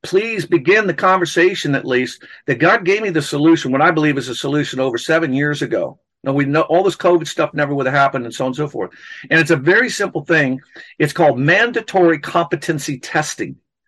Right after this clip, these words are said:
Article six of the Constitution requires the senators, representatives, and all members of the s-, several legislatures, state legislatures,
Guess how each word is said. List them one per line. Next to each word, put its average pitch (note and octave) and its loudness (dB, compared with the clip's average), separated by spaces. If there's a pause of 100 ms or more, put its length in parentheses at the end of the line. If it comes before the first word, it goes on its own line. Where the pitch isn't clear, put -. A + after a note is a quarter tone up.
(340)
Article G3 2
six - -2
of E3 0
the D#3 -4
Constitution E3 -4
requires D#3+ 0
the A#2+ -10
senators, D#3 0
representatives, D3 0
and C3+ -4
all D3 4
members C#3+ 0
of C#3 -2
the B2 -4
s-, - -18 (140)
several D#3+ 0
legislatures, C#3 0
state F3 0
legislatures, C#3 -2